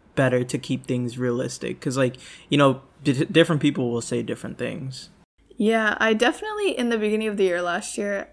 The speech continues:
Speaker 2: I definitely chose goals that were way out of my regular comfort zone. So I did, you know, soar for the moon, thinking that that was gonna push me to work harder to get to that point. And I still think that you have to do that,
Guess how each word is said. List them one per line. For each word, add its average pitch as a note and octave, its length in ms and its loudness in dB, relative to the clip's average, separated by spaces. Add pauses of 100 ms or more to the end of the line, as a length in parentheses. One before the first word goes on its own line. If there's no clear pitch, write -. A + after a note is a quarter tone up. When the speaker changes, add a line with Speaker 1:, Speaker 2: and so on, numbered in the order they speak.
(240)
Speaker 2:
I G3 140 0
definitely A3+ 520 -4
chose G3 500 -2
goals F3+ 440 0
that F3+ 200 -2
were E3+ 360 -2
way E3+ 540 -4
out E3 240 -6
of E3 400 -10 (160)
my E3 720 -6 (400)
regular E3+ 500 -2
comfort - 500 -6
zone. A#3+ 460 -2 (300)
So - 160 4
I G3 80 10
did, A3+ 380 8
you G3+ 100 0
know, F3 140 -4
soar F3+ 240 0
for G3 120 -4
the F3+ 80 -4
moon, E3+ 380 -10 (340)
thinking G3+ 380 2
that F3 140 2
that D#3+ 120 2
was E3 120 -4
gonna F3 180 -6
push - 260 -6
me F3+ 80 -6
to F3+ 100 -2
work D#3+ 280 -6
harder E3 360 -4
to F3+ 140 -4
get D3+ 240 -6
to F#3+ 100 -6
that F#3+ 220 -2
point. B3 340 -6 (1160)
And A3+ 100 6
I A#3 100 6
still E4 340 4
think A3 240 2
that F#3+ 80 4
you F3+ 120 2
have F#3 260 -4
to F3+ 100 -4
do E3+ 160 0
that, G3+ 400 0